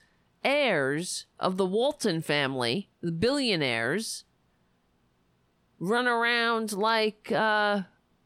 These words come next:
the old lords in ancient, uh, I mean, well, not even ancient, in, uh, in jolly merry old England.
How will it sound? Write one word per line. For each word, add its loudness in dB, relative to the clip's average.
the 0
old 0
lords 0
in -2
ancient, -2
uh, 0
I 0
mean, -2
well, -6
not -2
even -4
ancient, -2
in, 0
uh, 0
in -4
jolly 0
merry 0
old 0
England. -2